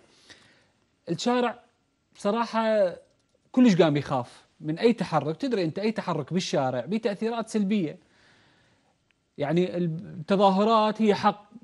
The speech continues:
كنا متفقين على أنه هي حق مشروع. الحديث اللي بدأ يدور وتصريحات ممكن تكون بتصريحات منفردة من نواب كتلة الأحرار، أنه السيد الصدر ممكن يكون عنده تحرك أقوى على مستوى الشارع إذا ما أقيلت هاي المفوضية. كلامك الآن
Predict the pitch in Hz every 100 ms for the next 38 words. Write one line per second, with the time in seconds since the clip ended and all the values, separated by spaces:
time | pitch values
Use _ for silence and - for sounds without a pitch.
0 | 180 262 220 190 185 175 202 185 170 175
1 | 185 185 180 185 175 - 147 131 127 113
2 | _ _ _ - _ 170 - 214 277 269
3 | 240 233 247 233 175 170 165 156 175 190
4 | 196 220 233 220 226 226 185 214 196 185
5 | 175 180 170 180 190 185 180 151 170 151
6 | 127 123 123 - _ _ - 220 226 196
7 | 190 165 156 135 135 143 131 135 202 208
8 | - 226 185 170 185 147 151 - _ _
9 | _ _ _ _ - 226 208 202 208 214
10 | 196 180 185 214 185 - 220 202 151 170
11 | 208 202 202 185 226 254 262 269 262 247
12 | 240 202 156 170 139 127 139 123 127 117
13 | - _ - _ _ _ _ - 190 220
14 | 247 226 208 185 165 156 160 160